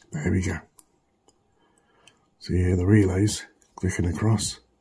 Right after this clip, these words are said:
Our green's on, and that means now your speakers will be on. Speakers off straight away. Time delay, time delay, time delay, time delay. Speakers on.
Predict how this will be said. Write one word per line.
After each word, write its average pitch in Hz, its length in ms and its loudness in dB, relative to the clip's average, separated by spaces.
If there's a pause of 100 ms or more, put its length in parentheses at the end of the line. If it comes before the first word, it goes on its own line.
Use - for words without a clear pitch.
(840)
Our 107 100 -2
green's 104 400 6
on, 95 180 0
and 101 100 4
that 101 120 2
means 95 240 2
now 87 100 -2
your 90 140 -2
speakers 90 440 -4
will 82 100 -4
be 90 160 -4
on. 80 200 -6 (1500)
Speakers 95 500 2 (100)
off - 240 0 (260)
straight 92 360 0
away. 117 340 0 (2000)
Time 101 260 6
delay, 101 380 4 (300)
time 85 260 -6
delay, - 340 -16 (220)
time 85 220 -10
delay, 87 360 -18 (240)
time - 240 -14
delay. - 300 -10 (180)
Speakers - 420 -6
on. 78 140 -6